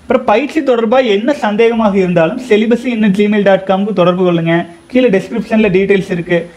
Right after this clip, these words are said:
கமெண்ட்ஸ்ல மறுபடியும் மறுபடியும் கேட்டே இருக்க வேண்டாங்க. வாழ்க வளமுடன். அடுத்தது வந்து ஞானம் என்றால் என்ன, ஞானத்துக்கும் அறிவிற்கும் உள்ள வேறுபாடு என்ன,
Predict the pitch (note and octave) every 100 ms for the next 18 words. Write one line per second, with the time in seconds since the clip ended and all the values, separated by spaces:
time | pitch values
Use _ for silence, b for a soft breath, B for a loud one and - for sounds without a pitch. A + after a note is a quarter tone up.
0 | B G3 G#3 A#3+ B3+ A#3 G3+ G#3 G3 F#3+
1 | A3 G3+ F#3 G#3 G#3+ F#3+ F3+ E3+ D#3+ F3
2 | - E3+ E3 F3+ F3+ E3+ D#3+ E3+ A3+ -
3 | B B B E3 A#3 B3+ G#3+ G#3 A3 G3+
4 | G#3+ F#3 G3 A#3 C#4 A#3 G3+ G#3 G#3 E3
5 | D#3 G#3 - _ B B B F3 F#3+ A#3
6 | C#4+ B3+ A#3 C4+ C4 F3+ A3+ A#3 B3+ A3
7 | F#3+ F3 G3+ A3+ A3 A3 G#3 E3 D3+ G3